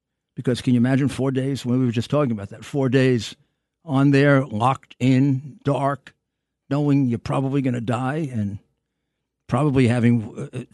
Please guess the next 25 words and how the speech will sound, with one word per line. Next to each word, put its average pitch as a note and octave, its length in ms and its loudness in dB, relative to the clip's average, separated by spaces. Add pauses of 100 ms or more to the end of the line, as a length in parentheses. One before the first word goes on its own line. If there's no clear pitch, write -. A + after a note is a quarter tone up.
(120)
just - 180 -2
the G#2+ 80 -2
odds B2+ 260 0
are A#2+ 80 2
one B2+ 160 0
of D3 60 0
those A2+ 160 -8
people A#2+ 220 -4
is G#2 80 -6
gonna G#2+ 140 -4
panic, C3 520 -6 (1080)
and A#2 80 4
you A#2 80 2
can't D3+ 180 4
even C3+ 180 4
do D3 120 2
anything C3+ 260 4
to A2+ 80 -4
contain C3 380 0
their B2+ 120 0
panic D3 320 -2
'cause - 160 -8
you're A#2 100 -4
locked B2 260 -6
in. G3 180 -4